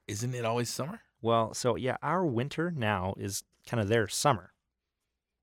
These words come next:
Speaker 2: which the highs are in, like, you know, seventy-eight, eighty.
Speaker 1: Yeah.
Speaker 2: Their, our summer is their winter, and the lows are only, like, fifties, mid fifties.
Speaker 1: So it's, it's awesome.
Speaker 2: Pretty,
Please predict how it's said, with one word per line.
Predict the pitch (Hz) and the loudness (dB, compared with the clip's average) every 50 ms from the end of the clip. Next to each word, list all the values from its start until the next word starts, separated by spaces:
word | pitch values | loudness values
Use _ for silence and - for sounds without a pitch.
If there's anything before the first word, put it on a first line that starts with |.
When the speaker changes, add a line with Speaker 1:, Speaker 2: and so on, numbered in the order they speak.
| _ _ _ _ _ - | _ _ _ _ _ -2
Speaker 2:
which | 107 110 107 107 101 98 92 - - - - - - | 2 2 4 4 2 2 0 -2 -4 -4 -4 -6 -4
the | - 110 98 | -2 -2 -2
highs | - - - 147 139 123 113 107 104 104 101 92 98 | -2 0 2 4 4 4 4 4 4 2 0 0 0
are | 107 | 0
in, | 101 95 | 0 0
like, | 98 92 92 - | 0 -2 -2 -4
you | 110 | -6
know, | 101 90 | -6 -4
seventy-eight, | 92 - - 113 107 104 101 98 92 - | -4 0 0 0 0 0 -2 -4 -4 -4
eighty. | - 107 98 90 85 - _ _ _ _ _ - | -2 -2 -4 -4 -6 -12 _ _ _ _ _ -6
Speaker 1:
Yeah. | 123 110 90 - _ _ _ _ _ _ _ _ _ - | -6 -6 -6 -8 _ _ _ _ _ _ _ _ _ 2
Speaker 2:
Their, | 120 123 131 139 139 139 135 - - - | 4 6 6 6 4 2 0 -2 -6 2
our | - 120 139 160 165 147 | 8 8 10 10 10 8
summer | - - - - - - 170 175 143 98 87 92 107 127 139 196 | 4 2 2 4 6 8 8 8 6 4 2 0 -2 -4 -6 -6
is | - 120 101 101 | -6 -4 -2 2
their | 123 123 120 107 | 4 6 6 4
winter, | 98 107 147 185 151 104 87 85 90 107 - _ _ _ _ _ _ _ _ _ _ _ _ _ - | 4 4 2 4 4 2 0 -2 -4 -8 -12 _ _ _ _ _ _ _ _ _ _ _ _ _ -2
and | 113 110 | 0 2
the | 101 | 4
lows | 101 107 131 156 156 117 98 92 | 6 6 6 6 6 6 4 2
are | 101 101 104 | 2 2 2
only, | 104 107 104 | 2 2 0
like, | 95 92 92 87 87 - - _ _ _ _ _ _ _ _ _ _ _ _ _ _ _ | 0 -2 -2 -4 -6 -10 -16 _ _ _ _ _ _ _ _ _ _ _ _ _ _ _
fifties, | - 135 - - - 92 98 - - - | 0 0 0 0 -4 -8 -8 -10 -6 -2
mid | 110 110 101 | -2 -2 0
fifties. | - - 113 - - - - - - | 2 2 2 2 0 -8 -18 -16 -10
Speaker 1:
So | - - 147 139 | 0 2 4 4
it's, | 135 120 - - - _ _ _ _ _ _ _ - | 4 2 0 -4 -6 _ _ _ _ _ _ _ -18
it's | - 107 - | -14 -6 0
awesome. | 117 135 185 233 - - - | 2 2 2 2 0 2 4
Speaker 2:
Pretty, | - 165 165 151 131 110 | 6 6 8 6 4 2